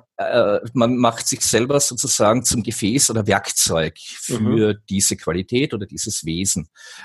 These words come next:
Speaker 1: Ähm, kennt man in der modernen Esoterik so als Channeling sozusagen, aber in Besessenheitskulten wie Voodoo und,
Speaker 2: Mhm.
Speaker 1: und Co. als geritten werden von den Spirits sozusagen.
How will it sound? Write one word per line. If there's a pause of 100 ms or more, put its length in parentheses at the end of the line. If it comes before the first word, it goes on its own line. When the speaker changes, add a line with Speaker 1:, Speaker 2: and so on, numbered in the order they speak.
(140)
Speaker 1:
Ähm,
kennt
man
in
der
modernen
Esoterik
so
als
Channeling
sozusagen,
aber
in
Besessenheitskulten
wie
Voodoo
und,
Speaker 2:
Mhm.
Speaker 1:
und
Co.
als
geritten
werden
von
den
Spirits
sozusagen.